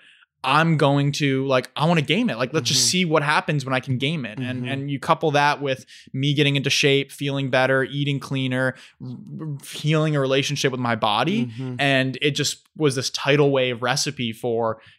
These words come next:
Speaker 1: just massive transformation at that
Speaker 2: Mm-hmm.
Speaker 1: point in my life.
Speaker 2: Mm-hmm. Dave, that's unbelievable. Um, I just, I remember, like, you know, I'm in Oxford, Ohio. I'm twenty, I'm twenty-one years old now
Speaker 1: Right.
Speaker 2: too. And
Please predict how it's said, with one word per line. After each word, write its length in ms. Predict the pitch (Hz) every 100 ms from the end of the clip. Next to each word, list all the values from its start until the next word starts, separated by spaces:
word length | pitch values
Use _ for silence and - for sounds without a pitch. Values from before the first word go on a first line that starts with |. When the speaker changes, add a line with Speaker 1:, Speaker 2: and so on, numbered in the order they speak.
| -
Speaker 1:
just 280 | 127 -
massive 460 | 139 135 127 117 127
transformation 800 | - 127 120 - 117 135 - 110
at 80 | 110
that 140 | 101
Speaker 2:
Mm-hmm. 60 | 127
Speaker 1:
point 120 | 113
in 60 | 107
my 120 | 98
life. 280 | 113 127 127
Speaker 2:
Mm-hmm. 280 | 113 131 123 - - _ -
Dave, 200 | 123 107 _ _
that's 200 | 139 135 -
unbelievable. 1000 | 120 131 139 135 120 117 117 135 165 175 _ _
Um, 400 | - 123 113 104 _
I 80 | 156
just, 240 | 151 196 -
I 100 | 135
remember, 720 | 139 123 117 123 139 156 165
like, 280 | 156 113 107
you 80 | 127
know, 200 | 110 110 _ -
I'm 180 | 139 175
in 80 |
Oxford, 480 | 170 123 131 - 131
Ohio. 520 | 117 107 104 95 104 -
I'm 140 | 113 - -
twenty, 300 | 135 143 160 151 139 -
I'm 220 | 127 160 156
twenty-one 420 | - 143 131 127
years 220 | 127 120
old 160 | 123 123
now 80 | 123
Speaker 1:
Right. 220 | 120 120
Speaker 2:
too. 280 | 131 120 120 - - - -
And 300 | 147 143 135